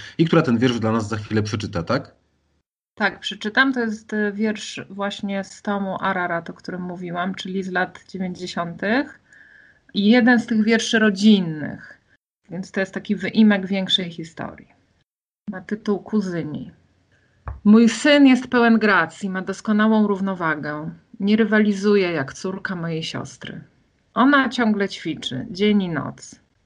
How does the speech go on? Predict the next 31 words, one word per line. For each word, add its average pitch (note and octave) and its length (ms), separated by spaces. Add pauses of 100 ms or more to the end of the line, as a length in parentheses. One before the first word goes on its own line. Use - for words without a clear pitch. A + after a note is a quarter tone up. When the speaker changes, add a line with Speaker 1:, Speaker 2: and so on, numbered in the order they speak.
Speaker 2:
Dzisiaj G3+ 520
jest G3+ 200
to G#3 60
trafianie G#3 580
piłkami G#3 640
do E3+ 100
softballu E3+ 840 (220)
w - 40
pień G#3+ 380
czerwonego F#3+ 640
buka. D#3 560 (380)
Odnajdywanie F#3 1000
ich, - 220 (300)
trafianie G#3+ 480
znowu. D#3+ 500 (840)
Po G3 100
pewnym B3+ 420
czasie A3+ 440
nikt A3 460
już F3+ 160
na F3 100
nią F#3+ 160
nie G3 140
patrzy. - 580 (760)
Gdyby F#3 280
była F#3+ 240
trochę G3 300
silniejsza, F#3 800
drzewo F3 440
by D#3+ 180
wyłysiało. D#3+ 840